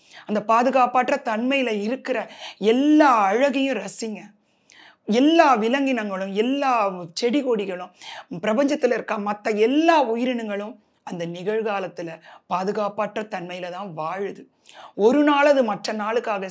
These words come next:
சேமிச்சு வைக்கிறது இல்ல. அதுக்கு அறிவு இல்லைன்னு நம்ம சொல்ல முடியாது. அது அந்த பாதுகாப்பற்ற தன்மையில தன் வாழ்வை முழுமையா ரசிச்சு வாழுது.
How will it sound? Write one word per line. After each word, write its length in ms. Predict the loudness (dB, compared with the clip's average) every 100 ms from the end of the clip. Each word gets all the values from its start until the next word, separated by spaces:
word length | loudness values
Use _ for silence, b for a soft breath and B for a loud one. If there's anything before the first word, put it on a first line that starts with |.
| -6
சேமிச்சு 460 | -4 -2 -2 -4 -6
வைக்கிறது 500 | -8 -6 -6 -4 -6
இல்ல. 180 | -8 -14 B B B
அதுக்கு 260 | -10 -6 -4
அறிவு 360 | -2 0 0
இல்லைன்னு 180 | -2 -4
நம்ம 200 | -6 -8
சொல்ல 280 | -10 -8 -8
முடியாது. 580 | -6 -6 -6 -10 -14 B B B
அது 160 | -10 -8
அந்த 160 | -6 -6
பாதுகாப்பற்ற 760 | -4 0 0 -2 -2 -2 -2
தன்மையில 720 | -2 -6 -6 -4 -4 -4 -6
தன் 260 | -8 -8 -8
வாழ்வை 540 | -6 -2 -2 -2 -6 -10 B B B -6
முழுமையா 840 | -2 4 4 4 2 0 -4 -8 -12 _ _ _
ரசிச்சு 520 | -14 -10 -8 -8 -8 -6
வாழுது. 440 | -6 -6 -10 -12